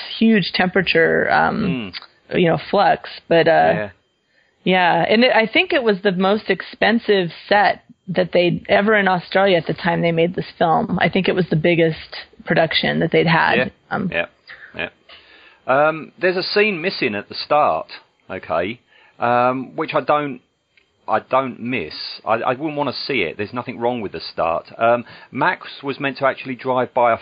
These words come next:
Speaker 2: farm, okay, and Wes and the others were ransacking it, um, and the owners of the farm were hanging dead from a tree.
Speaker 1: Uh,
Speaker 2: Wes
Speaker 1: oh,
Speaker 2: hears
Speaker 1: jeez.
Speaker 2: Max's interce-, interceptor go past and gives chase, and then the scene as we know it,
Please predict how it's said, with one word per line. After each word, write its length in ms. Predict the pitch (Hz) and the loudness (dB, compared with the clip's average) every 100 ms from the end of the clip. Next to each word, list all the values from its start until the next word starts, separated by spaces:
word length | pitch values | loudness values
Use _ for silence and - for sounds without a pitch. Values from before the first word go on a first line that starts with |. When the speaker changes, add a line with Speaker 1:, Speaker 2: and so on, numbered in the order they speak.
| - | 0
Speaker 2:
farm, 460 | 139 110 85 80 80 _ | 0 2 0 -4 -14 _
okay, 460 | 87 85 80 85 104 - - - | -12 -6 -2 -2 -4 -12 -20 -8
and 340 | - 110 110 117 | -2 -2 -2 0
Wes 260 | 147 143 | 0 0
and 120 | 127 113 | -4 0
the 100 | 123 | 2
others 300 | 120 101 113 | 2 -2 -4
were 120 | 107 | -2
ransacking 640 | 123 139 127 90 87 82 | 0 -2 -2 -4 -4 -10
it, 200 | 78 - - - _ _ - | -12 -12 -20 -20 _ _ -8
um, 720 | 98 92 92 90 90 90 - - | -4 -2 -2 -4 -8 -14 -16 -6
and 320 | 98 104 95 | -4 -4 -4
the 120 | 98 | -2
owners 320 | 113 123 98 95 | 0 -2 -6 -10
of 80 | |
the 60 | - | -10
farm 300 | - 92 90 | -6 -4 -2
were 240 | 90 90 - | -2 -4 -8
hanging 360 | - 110 95 90 | -8 -8 -8 -6
dead 200 | 101 - | -6 -6
from 160 | 92 | -12
a 40 | 87 | -14
tree. 420 | - 98 82 78 - | -10 -8 -8 -10 -12
Speaker 1:
Uh, 60 | - - | -12 -6
Speaker 2:
Wes 200 | 107 165 | 0 2
Speaker 1:
oh, 200 | 170 156 | 2 0
Speaker 2:
hears 320 | 143 131 156 | 2 2 2
Speaker 1:
jeez. 20 | 131 | 0
Speaker 2:
Max's 380 | 127 - 120 | -2 -4 -2
interce-, 600 | 127 120 - - 104 104 - | -2 -2 -6 -8 -6 -6 -6
interceptor 600 | 110 110 - - - 95 | -6 -6 -8 -6 -6 -4
go 180 | 104 98 | -2 -2
past 580 | - 107 80 80 - - | -2 -2 -2 -4 -10 -12
and 180 | 107 | -8
gives 220 | 98 107 - | -6 -6 -8
chase, 500 | - 95 85 82 - _ - - - | -2 -2 -2 -8 -20 _ -20 -20 -10
and 120 | 104 117 | -4 -2
then 80 | 120 | -2
the 80 | |
scene 280 | 107 147 135 | -2 -2 -2
as 120 | 113 | -4
we 140 | 113 113 | -4 -2
know 240 | 110 107 | 0 0
it, 200 | 82 87 | 0 -4